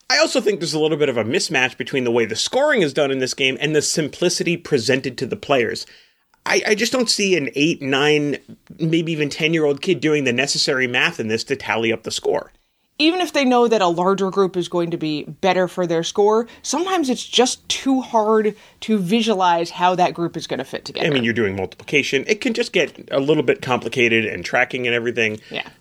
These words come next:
Speaker 1: But yeah. That being said, Germs is incredibly easy to learn, and at under fifteen dollars and a small box, it's an easy game to pick up while on the go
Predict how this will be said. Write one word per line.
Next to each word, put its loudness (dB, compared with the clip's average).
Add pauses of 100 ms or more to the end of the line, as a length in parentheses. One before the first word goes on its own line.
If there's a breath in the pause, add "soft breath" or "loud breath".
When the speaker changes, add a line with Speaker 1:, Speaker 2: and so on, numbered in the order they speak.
Speaker 1:
But -2
yeah. -6 (200)
That 0
being 2
said, 0 (240 loud breath)
Germs 0
is 4
incredibly 0
easy 0
to -6
learn, 2
and 0
at 0
under 2
fifteen -6
dollars 2
and 2
a 0
small 2
box, 2
it's 0
an 4
easy 0
game 2
to 0
pick -4
up 0
while 2
on 0
the -2
go 0